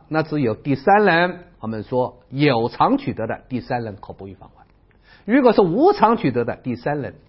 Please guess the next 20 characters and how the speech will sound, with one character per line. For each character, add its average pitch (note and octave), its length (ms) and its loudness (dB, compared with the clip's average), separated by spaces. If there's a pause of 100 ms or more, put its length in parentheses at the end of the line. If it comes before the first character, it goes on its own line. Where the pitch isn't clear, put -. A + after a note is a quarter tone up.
(120)
应 C3+ 160 -6
予 F#2 40 -14
返 - 160 -20
还。 - 60 -20 (1200)
我 A3 140 4
们 D4+ 120 4
的 D#4+ 60 4
立 F#4+ 220 6
法 A#2+ 460 2 (440)
为 A#3 260 4
什 D3+ 140 0
么 D3 60 -2
这 F3 140 0
样， C3+ 300 -2
跟 B2+ 180 -4
德 C3 100 -4
国 E3 100 -8
法 A2+ 120 -8
不 G#2+ 100 -16
同？ - 160 -20